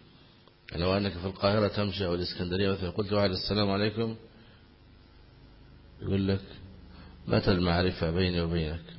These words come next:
متى عرفتني؟" وكان إلقاء السلام لا يكون إلا من أجل المعرفة. فأحيوا هذه السنة التي كانت أن تموت، خصوصا في المدن. كان عندنا الحمد لله في القرى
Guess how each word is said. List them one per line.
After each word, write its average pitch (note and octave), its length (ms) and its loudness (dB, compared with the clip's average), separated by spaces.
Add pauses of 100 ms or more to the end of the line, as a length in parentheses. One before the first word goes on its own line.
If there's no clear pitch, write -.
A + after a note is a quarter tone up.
(140)
متى A#2 220 -2
عرفتني؟" F2 600 -2 (1160)
وكان A#2 400 4
إلقاء A2+ 360 4
السلام A#2+ 460 2
لا A2+ 100 6
يكون A2+ 200 0
إلا A#2 300 2
من G#2 140 2
أجل C#3 320 2 (680)
المعرفة. F#2 420 0 (120)
فأحيوا A2 460 2
هذه G#2 100 2
السنة F#2+ 520 -2 (840)
التي G#2 180 0
كانت B2+ 380 6
أن G#2 200 0
تموت، A2 400 0 (280)
خصوصا A#2+ 380 4
في G#2+ 120 -2
المدن. A2 420 2 (840)
كان G#2 140 4
عندنا A#2+ 300 4
الحمد G#2+ 280 0
لله G#2 180 4
في F2+ 80 -6
القرى B2 600 2